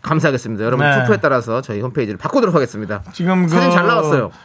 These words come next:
Speaker 2: 남창희 씨가 웃음 연구소를
Speaker 1: 컨셉.
Speaker 2: 주제 삼으면서 요렇게
Speaker 1: 네.
Speaker 2: 또 사진도 하나 찍어봤고요.
Speaker 1: 네.
Speaker 2: 또 하나는 좀 약간 그 첩보원
Speaker 1: 네.
Speaker 2: 느낌 나는.
Speaker 1: 그렇습니다.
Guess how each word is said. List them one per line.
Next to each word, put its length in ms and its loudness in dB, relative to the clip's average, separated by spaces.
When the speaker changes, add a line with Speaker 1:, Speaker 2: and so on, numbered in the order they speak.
Speaker 2:
남창희 380 2
씨가 180 -2
웃음 340 2
연구소를 960 2
Speaker 1:
컨셉. 320 4
Speaker 2:
주제 160 2
삼으면서 720 0
요렇게 280 0
Speaker 1:
네. 40 -6
Speaker 2:
또 80 -10
사진도 340 -2
하나 120 0
찍어봤고요. 760 -2
Speaker 1:
네. 380 0
Speaker 2:
또 280 -2
하나는 420 -2
좀 200 -8
약간 360 -6
그 80 -8
첩보원 600 -4
Speaker 1:
네. 180 0
Speaker 2:
느낌 140 -2
나는. 420 -4
Speaker 1:
그렇습니다. 560 -4